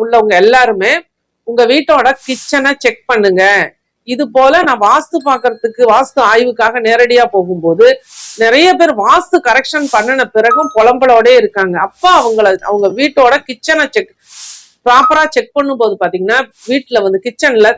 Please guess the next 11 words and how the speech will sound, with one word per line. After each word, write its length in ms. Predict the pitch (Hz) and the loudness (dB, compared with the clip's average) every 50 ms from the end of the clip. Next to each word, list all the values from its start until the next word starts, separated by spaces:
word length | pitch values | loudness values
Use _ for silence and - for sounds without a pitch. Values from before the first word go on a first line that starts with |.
| - | 0
தேவையில்லாம 500 | 254 269 294 320 220 220 285 254 247 262 | 0 0 2 2 2 0 0 0 -2 -2
நிறைய 400 | 277 277 240 202 202 226 247 262 | -4 -4 -4 -4 0 2 0 0
பொருட்களை 500 | 262 226 220 214 220 - _ 240 233 233 | 2 0 -2 -2 -2 -6 _ -2 -2 0
அடைச்சு 300 | 208 196 220 214 - 240 | 0 -2 -4 -6 -2 0
வச்சிருந்தாங்க. 680 | 226 196 185 190 180 175 170 160 160 165 170 185 - 381 - _ _ _ _ _ _ _ | 0 0 0 -2 -4 -4 -4 -4 -4 -2 -2 -2 -2 -4 -8 _ _ _ _ _ _ _
கிச்சன் 440 | _ 294 294 - - 392 381 349 - | _ -4 -4 0 0 2 2 2 2
டாப் 280 | - 247 233 269 294 277 | 2 2 2 2 0 0
வந்து 260 | 269 254 226 226 254 | 0 0 0 0 -2
சுத்தம் 380 | 240 - 233 - - 294 277 254 | -6 -6 -8 -2 -2 -2 0 2
இல்லாம 380 | 233 214 202 202 208 208 208 | 2 2 4 2 2 2 0
இருந்தது. 680 | 180 170 165 170 170 160 185 208 220 226 - - _ | -2 -2 -2 -6 -4 0 2 2 2 2 0 -6 _